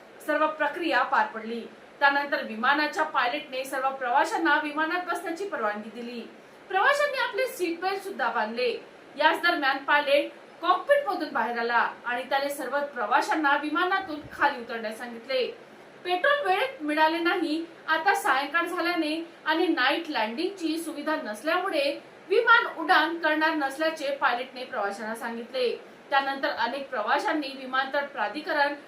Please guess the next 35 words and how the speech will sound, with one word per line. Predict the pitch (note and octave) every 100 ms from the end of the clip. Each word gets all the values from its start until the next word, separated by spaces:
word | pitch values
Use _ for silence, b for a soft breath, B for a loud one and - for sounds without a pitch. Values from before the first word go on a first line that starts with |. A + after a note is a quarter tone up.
| B
आणि | E4+ F4
संबंधित | A4+ D#4+ E4+ F4+ A#4+ -
अधिकाऱ्यांशी | C#4 F4 G4 E4 E4 D#4
वाद | G#3+ F#3+
घातला, | A#3 A3+ B3 A#3+ - - - C4+
मात्र | C4+ D#4
त्याचा | D#4 D#4 D#4 C#4+
काही | D4 D4 C#4 E4 -
एक | D#4+ C#4+ -
फायदा | B3 G#3 A3+
झाला | A3 G#3
नाही. | G#3+ A#3
तर | B4
मित्रांनो, | C#5+ C#5 C#5+ A4 G4
आपल्याला | - C#4+ E4 F4 F4+
या | F4+
सर्व | - E4+
प्रकरणावर | E4+ E4 E4+ E4+ F4
काय | G4 E4+ F4
वाटते | F4 -
हे | C4+ F4
कमेंट | - B3+ D#4+ F#4+
बॉक्स | F4+ -
मध्ये | F4+ C#4+ C4+
कमेंट | C4+ C#4 E4
करून | E4 A#3
नक्की | A3+ G3 G#3
कळवा. | A3+ A#3+ B3 A3 - - - - D4+
चला | C#4 C4+
तर |
मित्रांनो, | C4+ D4+ D#4+ C#4+ D#4
पुन्हा | C#4 C4 F#4
भेटूया | B4 A#4 G#4+ C4
नवीन | G#3+ F3+
बातमीसह. | F#3+ A3 B3 C4 C4 C4